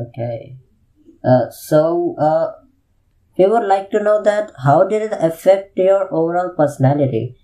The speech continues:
And, uh, you know, I have seen that you indeed have, uh,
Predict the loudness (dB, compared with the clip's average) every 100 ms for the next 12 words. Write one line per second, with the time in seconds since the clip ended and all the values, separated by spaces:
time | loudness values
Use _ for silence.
0 | _ 0 2 2 0 -2 -4 -2 -2 0
1 | 0 -2 0 0 2 -2 -2 -2 2 2
2 | 2 -2 -2 0 2 2 2 2 2 2
3 | -4 -14 _ _ _ -2 2 2